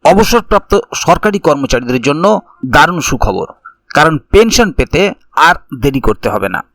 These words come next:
পেনশনের জন্য এক নতুন নিয়ম জারি করা হলো সরকারের পক্ষ থেকে, আর সেই নতুন নিয়ম অনুযায়ী এবার থেকে পেনশনের জন্য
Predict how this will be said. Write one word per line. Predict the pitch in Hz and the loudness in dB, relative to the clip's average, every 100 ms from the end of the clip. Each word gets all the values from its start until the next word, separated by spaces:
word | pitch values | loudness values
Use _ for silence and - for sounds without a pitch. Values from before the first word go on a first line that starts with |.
| _ _ - | _ _ -2
পেনশনের | 196 202 214 214 156 | 0 0 0 0 -2
জন্য | 139 139 214 - 143 | -2 0 -2 0 0
এক | 156 _ _ - | 0 _ _ -4
নতুন | 156 214 233 175 143 | 0 2 2 0 2
নিয়ম | 202 226 214 - 131 | 4 4 0 -8 0
জারি | 143 156 185 | 2 2 2
করা | 143 127 | 0 0
হলো | 131 208 - _ - - | 0 0 -2 _ -8 0
সরকারের | 202 170 139 - | 2 2 -2 -2
পক্ষ | 117 - - | -2 0 0
থেকে, | 113 - - _ _ _ - | -2 -6 -10 _ _ _ 0
আর | 147 143 - - | 2 2 -4 -2
সেই | 196 240 202 | 2 2 2
নতুন | 175 254 220 151 | 0 0 -2 0
নিয়ম | 185 226 175 | 0 2 -2
অনুযায়ী | 123 117 147 226 - _ _ - | -2 -2 -2 -2 -6 _ _ -6
এবার | 170 220 - | -2 0 0
থেকে | 156 143 214 - _ _ - | 0 2 0 0 _ _ -2
পেনশনের | 185 208 208 190 143 | 0 2 2 0 0
জন্য | 139 156 | -2 0